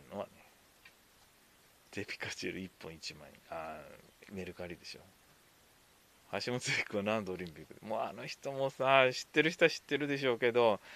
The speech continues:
もうスケートがダメになったら自転車に行ったりしてさ、もうえらい迷惑だよね。嫌いなんだけど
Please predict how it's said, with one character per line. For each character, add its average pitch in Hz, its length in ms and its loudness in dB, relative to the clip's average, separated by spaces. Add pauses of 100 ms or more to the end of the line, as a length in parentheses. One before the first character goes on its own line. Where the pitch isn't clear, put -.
(540)
も 120 480 8
う 110 100 -2
ス - 220 -8
ケ 202 240 12
ー 175 60 6
ト 165 120 8
が 139 120 10
ダ 131 160 8
メ 139 180 2
に 127 60 0
な 123 140 6
っ - 20 2
た 113 200 4
ら 107 80 4
自 104 140 -6
転 151 280 2
車 165 160 2
に 160 100 -2
行 147 100 -4
っ - 20 -20
た 147 180 6
り 127 140 0
し - 60 -10
て 107 140 -8
さ、 104 260 0
も 95 120 -4
う 90 60 -4
え 98 340 -2
ら 165 160 6
い 415 80 2
迷 349 240 4
惑 143 240 4
だ 98 160 6
よ 80 60 -6
ね。 147 320 -2 (2250)
嫌 185 240 4
い 202 60 4
な 190 120 4
ん 139 60 -2
だ 95 100 -6
け 85 60 -12
ど 87 80 -12